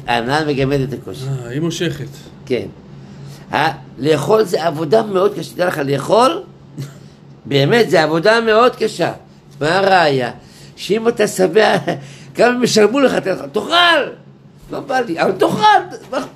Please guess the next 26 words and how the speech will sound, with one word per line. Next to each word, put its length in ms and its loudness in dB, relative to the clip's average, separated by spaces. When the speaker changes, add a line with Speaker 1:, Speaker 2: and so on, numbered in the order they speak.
Speaker 1:
לא 140 4
יכול! 360 4
למה, 280 -4
מה, 160 -4
מה 100 -4
הבעיה? 340 0
ת-, 300 -10
לא, 260 0
לא, 240 0
לא, 400 0
לא, 340 2
לא 140 -4
רוצה. 320 -8
מה, 300 -4
למה? 280 -2
כדי 420 2
שאתה 540 2
תאכל, 600 2
השם 360 -2
נתן 260 -2
לך 220 -4
מיצים, 580 -2
שיתנו 440 0
לך 220 4
חשק 760 2
לאכול. 500 -6